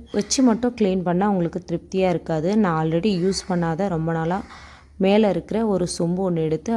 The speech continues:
அதையும் கிளீன் பண்ணி காட்டுறேன். வீடியோ ஃபுல்லா பாருங்க ஃப்ரெண்ட்ஸ். இப்போ இதுக்கு வாஷ் பண்ணி வச்சிடலாம். இப்போ பாருங்க, நல்லா டிஃப்ரென்ஸ் உங்களுக்கே தெரியும். சப்போஸ் தெரியலனாலும் நான் வேற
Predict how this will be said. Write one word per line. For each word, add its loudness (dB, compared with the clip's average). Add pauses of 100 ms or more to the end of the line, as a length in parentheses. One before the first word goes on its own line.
அதையும் 0
கிளீன் -2
பண்ணி -2
காட்டுறேன். -4 (160)
வீடியோ 2
ஃபுல்லா 0 (100)
பாருங்க -4
ஃப்ரெண்ட்ஸ். -2 (600)
இப்போ 0 (100)
இதுக்கு -2
வாஷ் -2
பண்ணி 0
வச்சிடலாம். -4 (800)
இப்போ -2
பாருங்க, 2 (140)
நல்லா 2 (140)
டிஃப்ரென்ஸ் -2
உங்களுக்கே -2 (140)
தெரியும். 0 (180)
சப்போஸ் -2 (100)
தெரியலனாலும் 0
நான் 0
வேற 0